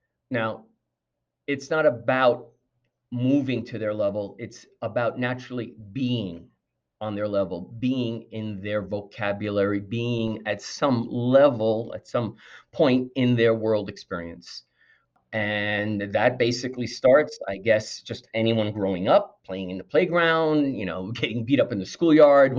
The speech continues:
<laughs> you know, and that moves forward then into your work life, love and work. And my first job ended up being, after a, a stint as a junior Sunday school teacher, being a tax preparer.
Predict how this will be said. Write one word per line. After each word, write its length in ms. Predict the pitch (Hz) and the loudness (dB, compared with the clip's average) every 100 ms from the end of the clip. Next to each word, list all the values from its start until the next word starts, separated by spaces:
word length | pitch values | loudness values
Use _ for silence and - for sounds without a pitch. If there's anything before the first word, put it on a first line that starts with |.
| 127 | 0
<laughs> 0 | |
you 220 | 165 151 | 0 -2
know, 140 | 196 143 _ _ - - _ _ | -4 -8 _ _ -20 -20 _ _
and 440 | 147 131 127 127 127 | -2 2 4 2 2
that 160 | 139 | -2
moves 300 | 156 156 151 - | 2 0 0 2
forward 340 | 175 190 135 | 2 4 0
then 180 | 131 127 | 2 2
into 260 | 127 127 | 2 0
your 120 | 131 127 | -4 0
work 260 | 147 147 | -2 -2
life, 400 | - 73 - - _ - | -6 -6 -12 -20 _ -2
love 220 | 113 110 | 0 0
and 100 | 120 | 2
work. 360 | 160 - - _ _ _ _ _ | 2 2 0 _ _ _ _ _
And 520 | 117 107 107 110 107 - - _ - | -6 -4 -2 -4 -6 -8 -16 _ -10
my 120 | 113 | -4
first 300 | 120 143 131 | -2 0 -2
job 380 | - 151 156 113 - | 0 2 2 0 -6
ended 240 | 113 120 | -4 -2
up 240 | 107 101 | -2 -4
being, 720 | 104 135 156 117 101 107 110 - | -4 -2 0 -2 -4 -6 -10 -10
after 300 | - 107 117 | -10 -8 -6
a, 100 | 101 101 | -6 -6
a 40 | - | -12
stint 420 | - 120 98 - 92 | -8 -6 -6 -6 -4
as 240 | - 95 | -4 -4
a 60 | 98 | -2
junior 340 | 120 107 101 | 2 2 0
Sunday 260 | - 175 139 | 2 2 2
school 260 | - 113 | 0 -8
teacher, 440 | - 101 - 113 - _ _ _ | -6 -8 -4 -6 -6 _ _ _
being 460 | 120 113 113 117 110 - | -2 0 0 0 -4 -6
a 120 | 113 | -8
tax 260 | - 214 | -2 -2
preparer. 400 | - 131 107 80 | -2 -2 2 2